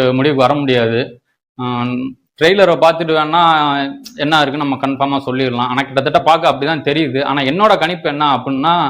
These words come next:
இது full and full அந்த படத்தோட ரீமேக்கா இருக்காது. இது வந்து அந்த படத்தோட ஒரு இன்ஸ்பிரேஷனா எடுத்துக்கிட்டு, இத ஒரு ஐடியா மட்டும் எடுத்துட்டு, இதை வந்து வேற மாதிரி பண்ணியிருக்கலாம். அதாவது நம்ம தலைக்கு ஏத்த மாதிரி, நம்ம ஊருக்கு ஏத்த மாதிரி ஒரு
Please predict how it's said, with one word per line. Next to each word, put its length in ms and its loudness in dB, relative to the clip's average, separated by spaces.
இது 140 0
full 240 -2
and 140 2
full 160 2
அந்த 220 2
படத்தோட 440 0
ரீமேக்கா 480 -2
இருக்காது. 420 0
இது 120 2
வந்து 200 2
அந்த 140 2
படத்தோட 360 2
ஒரு 220 2
இன்ஸ்பிரேஷனா 640 -2
எடுத்துக்கிட்டு, 520 0
இத 140 2
ஒரு 120 2
ஐடியா 280 4
மட்டும் 300 -2
எடுத்துட்டு, 360 -2
இதை 160 2
வந்து 220 0
வேற 260 4
மாதிரி 340 0
பண்ணியிருக்கலாம். 600 0
அதாவது 320 2
நம்ம 200 -2
தலைக்கு 340 0
ஏத்த 220 0
மாதிரி, 340 -2
நம்ம 400 -2
ஊருக்கு 280 0
ஏத்த 220 0
மாதிரி 300 0
ஒரு 200 2